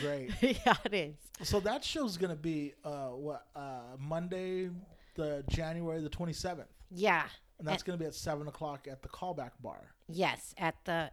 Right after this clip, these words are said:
Speaker 2: at the Punchlines Callback Bar. I'm pumped for that show.
Speaker 1: I'm super excited about that. So you've got two things coming up. Then you've got your storytelling class,
Speaker 2: Yep.
Speaker 1: graduation show, and then you've got the Love Horrors.
Speaker 2: I'm doing the same set at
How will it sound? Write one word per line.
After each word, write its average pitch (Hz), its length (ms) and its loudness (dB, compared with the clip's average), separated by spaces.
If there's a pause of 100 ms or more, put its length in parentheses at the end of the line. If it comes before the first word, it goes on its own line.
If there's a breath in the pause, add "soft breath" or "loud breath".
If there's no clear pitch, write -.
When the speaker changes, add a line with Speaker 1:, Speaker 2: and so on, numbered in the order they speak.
Speaker 2:
at 151 80 -6
the 139 80 -8
Punchlines 185 560 -2
Callback 147 420 -2 (140)
Bar. 135 380 -2 (920 loud breath)
I'm 170 200 2
pumped 127 420 -10
for 127 140 -14
that 120 240 -10
show. 123 520 -12
Speaker 1:
I'm 165 200 -2
super 156 340 -4
excited 135 340 -6
about 120 280 -10
that. 120 340 -8
So - 160 -6
you've 202 240 0
got 190 360 -4
two 185 180 0
things 143 280 -6
coming 131 280 -6
up. 120 200 -8
Then 127 160 -6
you've 147 200 -6
got 151 200 -6
your 131 80 -10
storytelling 156 720 -4
class, 143 540 -10 (220)
Speaker 2:
Yep. 170 300 2 (120)
Speaker 1:
graduation 143 500 0
show, 143 220 -2
and 139 100 -6
then 143 120 -2
you've 135 140 -4
got 135 180 -6
the 135 60 -8
Love 127 240 -4
Horrors. 117 340 -8 (200 loud breath)
Speaker 2:
I'm 202 180 4
doing 233 400 2
the 180 60 4
same 180 580 2
set 160 680 -2
at 139 140 -12